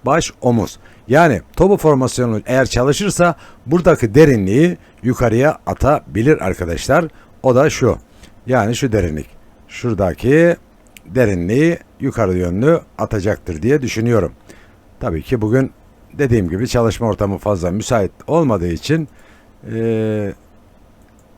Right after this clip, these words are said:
bürodaki, ev, evdeki bürodaki çalışmayı tutmuyor tabii burası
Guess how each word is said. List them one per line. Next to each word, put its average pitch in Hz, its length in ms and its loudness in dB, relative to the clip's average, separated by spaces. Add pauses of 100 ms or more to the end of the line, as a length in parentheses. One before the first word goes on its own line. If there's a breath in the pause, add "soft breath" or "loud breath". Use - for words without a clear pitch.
bürodaki, 104 580 0
ev, 123 300 0 (160)
evdeki 107 400 -2
bürodaki 107 360 0
çalışmayı 113 500 -2
tutmuyor 101 340 -4
tabii 80 260 -4
burası 78 340 -6